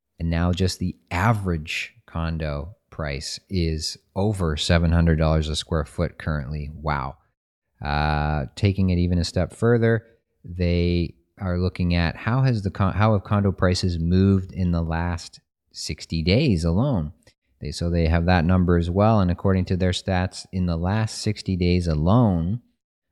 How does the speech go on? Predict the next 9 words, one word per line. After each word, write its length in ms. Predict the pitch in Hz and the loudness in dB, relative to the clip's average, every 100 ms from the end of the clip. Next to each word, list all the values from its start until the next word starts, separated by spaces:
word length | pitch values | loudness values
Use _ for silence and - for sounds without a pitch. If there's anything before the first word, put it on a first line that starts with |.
| - | -16
the 80 | 92 | -8
condo 320 | 98 98 98 | -2 0 2
market 420 | 95 95 101 87 _ _ | 2 0 -2 -6 _ _
prices 520 | - 92 87 92 82 | -2 0 0 -2 0
have 100 | 87 | 2
actually 500 | 85 - 90 87 - | 2 0 0 0 0
increased 560 | 87 92 - 90 87 - | 0 0 0 0 -2 -2
downtown 680 | 85 85 85 87 85 85 82 | -2 -2 -2 -4 -2 -2 -4
by 220 | 82 | -6